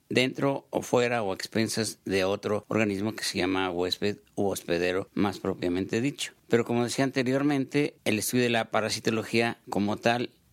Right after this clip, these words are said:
por cuestiones, eh, que así lo acordaron, digamos, en las áreas médicas, un parásito nada más incluye a los protozoarios, a los helmintos y a los artrópodos. Y dejamos fuera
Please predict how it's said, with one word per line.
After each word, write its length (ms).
por 180
cuestiones, 640
eh, 240
que 120
así 160
lo 100
acordaron, 540
digamos, 400
en 100
las 300
áreas 400
médicas, 600
un 200
parásito 720
nada 240
más 240
incluye 460
a 40
los 220
protozoarios, 880
a 40
los 180
helmintos 480
y 60
a 40
los 180
artrópodos. 800
Y 140
dejamos 420
fuera 400